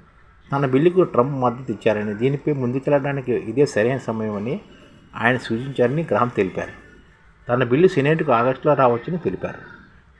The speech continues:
నిజానికి రెండు వేల ఇరవై రెండులో ఉక్రెయిన్తో రష్యా యుద్ధం మొదలయ్యగానే ప్రపంచ మార్కెట్లో చమురు ధరలు బొగ్గుమన్నాయి.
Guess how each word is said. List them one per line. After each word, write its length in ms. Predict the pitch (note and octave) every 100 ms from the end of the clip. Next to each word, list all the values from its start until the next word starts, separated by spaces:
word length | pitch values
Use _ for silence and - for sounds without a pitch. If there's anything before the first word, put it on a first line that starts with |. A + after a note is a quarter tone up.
| B2
నిజానికి 340 | A#2 E3 F#3
రెండు 220 | B2+ B2 C#3+
వేల 200 | D#3+ D#3
ఇరవై 240 | C3 C3
రెండులో 400 | C3+ C3 C3 B2+
ఉక్రెయిన్తో 500 | G#2 - D3 D3 C#3+
రష్యా 320 | A2+ G#2 D3+
యుద్ధం 260 | C3+ C3+ B2+
మొదలయ్యగానే 580 | A2 A#2 A#2+ A2 G#2 G#2
ప్రపంచ 480 | - G#2+ C#3+ C#3+
మార్కెట్లో 440 | C#3+ C3 A#2+ - A2+ -
చమురు 200 | A2 C3
ధరలు 240 | C#3 C3 C3
బొగ్గుమన్నాయి. 600 | G#2+ G2 G2 F2+ F2